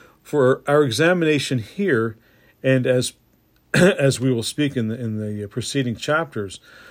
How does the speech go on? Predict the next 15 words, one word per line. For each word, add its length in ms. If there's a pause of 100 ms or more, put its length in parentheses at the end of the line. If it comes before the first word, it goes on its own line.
(180)
one 180
of 140
these 400
is 160
the 100
use 340
of 120
colonnettes. 800 (600)
These 220
diminutive 640
columns, 680
usually 380
four, 520 (360)
occasionally 640
two, 480